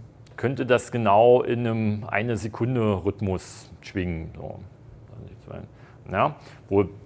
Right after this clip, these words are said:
bin mir jetzt nicht so sicher, ob das nicht dann die halbe Periodendauer ist, egal. Aber ich meine, ich könnte auf jeden Fall die Periodendauer messen von einer,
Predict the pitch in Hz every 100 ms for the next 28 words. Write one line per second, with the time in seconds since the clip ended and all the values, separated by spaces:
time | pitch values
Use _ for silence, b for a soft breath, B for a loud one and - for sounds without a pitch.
0 | - 101 107 113 110 113 110 95 107 110
1 | - 101 - 107 113 107 101 113 135 131
2 | 120 113 113 104 101 104 90 - 135 165
3 | 175 175 - 196 - 127 175 147 123 127
4 | 131 196 262 208 202 180 185 185 170 160
5 | 147 127 165 160